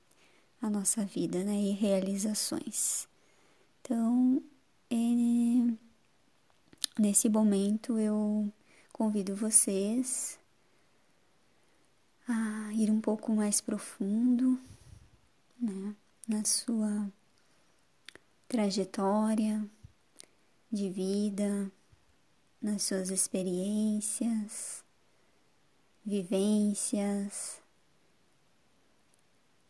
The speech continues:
aquelas que foram realizadas e as que não foram possíveis, aí entre as nossas frustrações, né?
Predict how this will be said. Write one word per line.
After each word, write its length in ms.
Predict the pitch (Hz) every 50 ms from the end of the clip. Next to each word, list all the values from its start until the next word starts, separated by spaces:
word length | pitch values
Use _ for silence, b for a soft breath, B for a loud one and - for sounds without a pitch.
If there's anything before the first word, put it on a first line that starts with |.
| _ _ _ _ _ _ _ _ _ _ _ _ _
aquelas 920 | - 202 - - - 196 190 190 190 190 185 - - - - - - - - _ _ _ _ _ _
que 400 | - - - 214 190 190 196 185 - - - -
foram 260 | - 202 202 196 196
realizadas 1160 | 190 185 208 208 208 202 196 196 196 180 190 190 196 196 202 208 208 196 202 196 190 - -
e 180 | 196 190 190 190
as 340 | 196 196 - - - - -
que 380 | - - 202 190 190 190 185 180
não 220 | 202 196 202 208
foram 320 | - - 196 196 190 190 190
possíveis, 1200 | - 208 202 - - - 185 190 202 220 220 220 233 226 226 226 220 233 - - - - - - _ _ _ _ _ _ _ _ _ _ _ _ _ _ _ _ _ _ _ _ _ - _ - - - -
aí 260 | 226 202 202 196 196
entre 300 | 190 190 185 - 202 196
as 120 | 190 180
nossas 360 | 196 190 196 - - - - -
frustrações, 1500 | - 185 190 - - 190 - 190 - - - 196 185 196 208 220 220 220 220 220 226 220 - - - - - - - - - _ _ _ _ _ _ _ _ _ _ _ _ _ _ _ _ _ _ _ _ _ _ _ _ _ _ _
né? 400 | 214 196 185 180 190 190 196 202